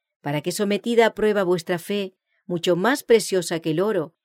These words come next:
el cual, aunque perecedero se prueba con fuego, se halla en alabanza,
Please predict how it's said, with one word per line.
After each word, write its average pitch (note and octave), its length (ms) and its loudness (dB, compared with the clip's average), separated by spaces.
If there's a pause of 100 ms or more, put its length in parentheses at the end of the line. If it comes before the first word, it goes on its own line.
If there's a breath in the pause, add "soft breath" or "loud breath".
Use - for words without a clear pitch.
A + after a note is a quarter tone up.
(300)
el A#3 180 0
cual, A#3+ 460 2
aunque G#3 360 0
perecedero F#3 800 2
se E3 200 -2
prueba E3+ 380 2
con D3 200 -4
fuego, E3 500 -2 (440)
se G#3 260 -2
halla A#3+ 280 0
en A#3+ 100 -2
alabanza, D#3+ 720 -2